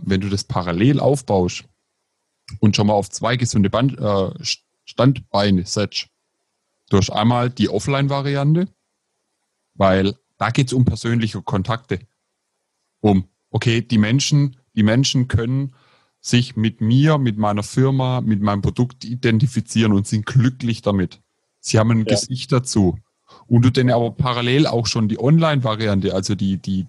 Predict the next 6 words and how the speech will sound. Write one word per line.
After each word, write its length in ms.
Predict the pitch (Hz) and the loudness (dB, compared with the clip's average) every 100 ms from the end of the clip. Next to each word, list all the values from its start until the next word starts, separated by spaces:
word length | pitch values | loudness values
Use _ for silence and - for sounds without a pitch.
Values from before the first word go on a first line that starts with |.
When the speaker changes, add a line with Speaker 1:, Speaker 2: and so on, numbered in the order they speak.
| - | -6
Speaker 1:
die 100 | 98 | -6
Digital-Variante 880 | - 107 120 123 156 147 143 123 113 | -2 -2 2 2 0 0 0 0 0
davon 280 | 104 - - | -2 -4 -4
anbietest, 760 | 160 226 196 127 - 90 - _ _ _ _ _ _ _ _ _ - | 0 0 2 0 0 -4 -6 _ _ _ _ _ _ _ _ _ 2
ohne 280 | 147 180 175 | 4 4 2
groß 680 | - 143 147 147 - - | 0 0 0 0 -2 -8